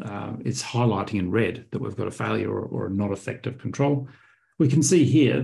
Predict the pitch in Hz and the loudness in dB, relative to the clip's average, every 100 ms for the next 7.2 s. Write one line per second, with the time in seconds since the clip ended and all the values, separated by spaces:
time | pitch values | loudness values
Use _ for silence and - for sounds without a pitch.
0 | 127 113 110 - 113 107 98 101 95 - | -2 -4 -2 0 0 0 0 0 -2 -6
1 | - - - 104 131 123 110 - 110 104 | -8 -6 -4 -2 0 -2 -2 -6 -4 -4
2 | - - - 135 123 - - _ _ _ | -6 -8 -6 -4 -4 -6 -14 _ _ _
3 | _ - 113 92 92 - 98 98 101 92 | _ -8 -4 -2 -2 -2 0 2 0 0
4 | 95 - 90 - - 127 - - 110 95 | -6 -4 -4 -4 -4 -6 -6 -6 -4 -4
5 | - - 123 120 127 - _ - - 151 | -6 -4 0 0 -2 -12 _ -10 0 2
6 | 147 120 107 110 107 110 - 110 95 - | 6 4 4 2 2 0 -4 -8 -8 -4
7 | - - | -6 -6